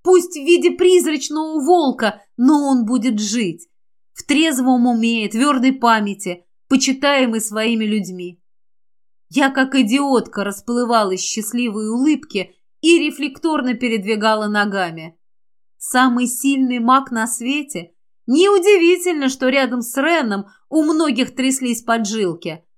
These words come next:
Сногсшибательная аура давала о себе знать ещё до того, как в нём проснулась могущественная сущность.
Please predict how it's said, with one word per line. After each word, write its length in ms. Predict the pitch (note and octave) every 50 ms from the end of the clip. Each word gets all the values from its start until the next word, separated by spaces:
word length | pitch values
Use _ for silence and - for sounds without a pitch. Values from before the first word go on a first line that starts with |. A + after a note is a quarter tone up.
| _ _ _ _ _
Сногсшибательная 1120 | - - B3+ C4 C4+ C4+ C4+ - - C4+ B3+ A3 - B3 B3 - C4+ A#3+ A#3+ A#3+ A#3+ A#3
аура 440 | A#3+ B3 C4 C4+ B3+ A#3+ A3+ A3 A3
давала 480 | G#3 A#3 A#3+ A#3+ A#3 A3+ A3+ A3+ G#3+
о 60 | G#3+ G#3+
себе 300 | G#3+ B3 A3+ G#3 A3 A3
знать 320 | G#3 A3 A#3 A3+ A3 -
ещё 320 | A3 A3 G#3+ - - A#3
до 260 | A3 G3 G#3 B3+ A#3 G#3+
того, 540 | - F#3 F3 E3+ G#3 C4 C#4+ B3 F#3+ - - _ _ _ _
как 220 | - A#3 A3 A3 A3
в 20 |
нём 240 | A3 A3 A3 G3+ F#3
проснулась 680 | - G#3 G3+ G3 G3+ - A#3+ A#3+ A3+ G3+ F#3+ F#3+ -
могущественная 1000 | G#3+ G#3 G3+ G3 F#3 G3 G3+ F#3 - - F3+ F3 - - F#3+ F#3+ F#3+ F#3+ F3+ F3+
сущность. 720 | F3 - G#3 G3+ F3+ E3+ - - E3+ D#3 D3 - - _